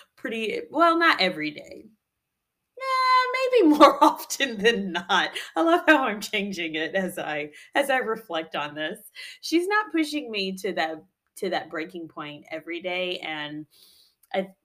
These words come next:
I think yesterday was almost a breaking point, but she is helping me get a better relationship with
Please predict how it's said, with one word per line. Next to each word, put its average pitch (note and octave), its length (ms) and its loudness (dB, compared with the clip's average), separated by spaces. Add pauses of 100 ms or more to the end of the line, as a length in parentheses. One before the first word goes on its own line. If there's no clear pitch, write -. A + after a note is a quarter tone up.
(140)
I F#3 100 -4
think F#3 280 -6
yesterday D#3+ 540 -2
was C#3 680 -8 (160)
almost D3+ 460 -2
a D#3 40 -8
breaking D3+ 440 -10
point, D#3 400 -8 (160)
but G3+ 380 6
she F#3+ 320 0
is F#3+ 220 0
helping F3+ 480 -4
me D3+ 480 -10 (1160)
get B3 220 2
a B3+ 40 -4
better A#3+ 220 0
relationship A#3+ 1080 -4
with E3 640 -4